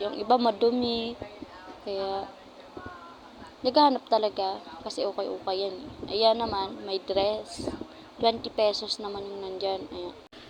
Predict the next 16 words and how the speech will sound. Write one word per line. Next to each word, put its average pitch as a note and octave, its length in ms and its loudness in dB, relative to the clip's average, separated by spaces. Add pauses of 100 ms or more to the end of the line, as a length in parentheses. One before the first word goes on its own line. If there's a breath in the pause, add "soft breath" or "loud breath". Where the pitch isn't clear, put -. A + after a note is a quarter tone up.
Sinukwat A#3 480 4
ko G#3+ 80 2
pa G3+ 160 -2
nga G3 160 -2
yan F#3+ 240 -2
eh. F3 120 -8 (200)
Ayan. - 160 -12 (400)
Naghahanap G3+ 340 2
pa F#3+ 140 6
ako F#3 160 -2
dyan F#3 240 -4
ng F#3 120 -6 (120)
iba. F3+ 400 -4
Baka A3 160 4
may D#4+ 160 10
magustuhan. F3+ 880 0